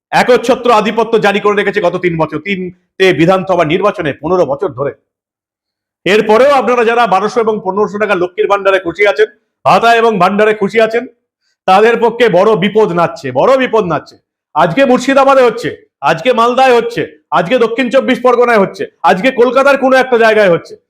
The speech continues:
আজকে দিনাজপুরে হচ্ছে। আপনারা যারা সুখে আছেন এখনো ভাবছেন, একবার আশপাশটা তাকিয়ে দেখুন, এবং এই মুহূর্তে বাংলার সমাজ ব্যবস্থাটা কি হয়ে আছে সেটাও একবার তাকিয়ে দেখুন। আমি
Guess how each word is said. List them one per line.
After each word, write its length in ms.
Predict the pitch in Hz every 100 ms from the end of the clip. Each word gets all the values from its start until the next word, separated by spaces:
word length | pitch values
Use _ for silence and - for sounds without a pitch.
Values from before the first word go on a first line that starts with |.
| _
আজকে 260 | 139 160 196
দিনাজপুরে 520 | 170 202 240 233 247
হচ্ছে। 280 | 208 - 123 - _ _ _ _ _ _ _ _ _
আপনারা 360 | 143 160 214 226
যারা 160 | 240
সুখে 320 | 226 226 247
আছেন 240 | 247 240 240
এখনো 220 | 226 240
ভাবছেন, 420 | 190 220 247 208 185 226 - _ _ _ _ _ -
একবার 340 | 147 151 214
আশপাশটা 460 | 190 190 220 220 220
তাকিয়ে 300 | 185 214 196
দেখুন, 500 | 190 202 156 - _ _ 143
এবং 180 | 170 185 175
এই 100 | 233
মুহূর্তে 340 | 226 247 240 247
বাংলার 360 | 185 190 214 208 170
সমাজ 220 | 175 220 208
ব্যবস্থাটা 380 | 247 240 240
কি 140 | 226 220 143
হয়ে 180 | 202 247 226
আছে 180 | 180 175 - _ _ _
সেটাও 280 | 151 180 208
একবার 220 | 185 156 -
তাকিয়ে 280 | 131 - 110
দেখুন। 180 | 98 _ _ _ _ _ _ _ _ _ _ _ _ _ _ _
আমি 200 | 139 160